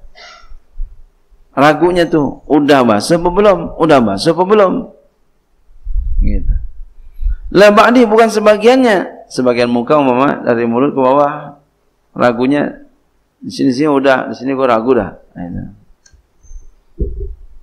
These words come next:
Jadi kalau sebagiannya itu nggak usah balik. Ya. Kalau semuanya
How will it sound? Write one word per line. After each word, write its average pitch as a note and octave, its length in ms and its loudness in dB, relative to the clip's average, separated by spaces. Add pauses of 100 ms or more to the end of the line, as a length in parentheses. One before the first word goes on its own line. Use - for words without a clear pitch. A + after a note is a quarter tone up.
(760)
Jadi D3 240 4
kalau C#3 320 4
sebagiannya A#2 800 0 (1040)
itu C#3 160 0
nggak B2 240 4
usah B2 480 -2 (240)
balik. A#2 340 2 (1700)
Ya. F#2+ 160 -16 (640)
Kalau D3+ 400 0
semuanya C3+ 1120 -2